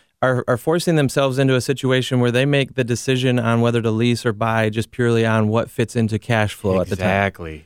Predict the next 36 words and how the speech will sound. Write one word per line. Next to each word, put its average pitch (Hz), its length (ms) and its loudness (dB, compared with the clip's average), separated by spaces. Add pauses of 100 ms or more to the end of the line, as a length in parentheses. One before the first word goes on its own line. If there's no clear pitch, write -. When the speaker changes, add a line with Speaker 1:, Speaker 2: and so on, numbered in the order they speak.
Speaker 1:
Maybe 123 160 0
they 127 60 2
Speaker 2:
Exactly. 117 160 0
Speaker 1:
haven't 151 220 0
been 139 140 0
planning 139 360 2
ahead. 131 320 2
Obviously, 139 680 0 (220)
the 127 100 0
vehicle 156 380 0
they've 147 160 2
been 135 180 2
drying 131 400 2
ha-, 127 200 2 (260)
d-, 139 160 -2
driving 139 380 2
has 123 160 2
been 123 260 0
dying 123 500 0
a 123 140 0
very 120 240 2
slow 127 340 0
and 120 140 2
painful 123 440 0
death 113 360 0
one 117 220 2
mile 110 320 2
at 110 80 2
a 104 40 0
time. 110 460 0 (340)
It's 135 160 -2
eventually 143 540 0
going 135 240 2
to 123 40 0
quit 131 240 -2
running. 120 460 2